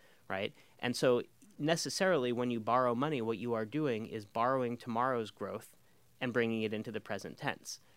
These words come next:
right? You want more growth today, so you borrow money, and the cost is you're willing to have less growth later. And so I think that we will have lower growth in the future than we otherwise would have had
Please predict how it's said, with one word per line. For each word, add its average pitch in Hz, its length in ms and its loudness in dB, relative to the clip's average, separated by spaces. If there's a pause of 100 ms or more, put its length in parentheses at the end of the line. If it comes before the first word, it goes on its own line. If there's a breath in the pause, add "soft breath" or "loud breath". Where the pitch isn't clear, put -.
(100)
right? 104 140 -2
You 120 140 -4
want 127 240 2
more 123 240 0
growth 120 280 -2
today, 104 320 -2
so 113 140 -6
you 107 160 -4
borrow 104 320 0
money, 147 300 -2
and 123 100 -4
the 120 60 -4
cost 117 340 -2
is 113 140 -10
you're 113 80 -4
willing 107 300 -4
to 110 40 -4
have 104 260 -6
less 107 220 -2
growth 98 380 -8
later. 110 360 -6 (300 soft breath)
And - 80 -10
so 151 140 2
I 147 80 4
think 175 180 -2
that 143 140 2
we 156 100 2
will 156 260 2
have 131 320 -8
lower 113 300 0
growth 101 460 -8
in 117 160 -6
the 107 40 -6
future 110 360 -8
than 107 180 -6
we 107 180 -4
otherwise 110 480 -2
would 113 280 -2
have 107 240 -2
had 117 420 -4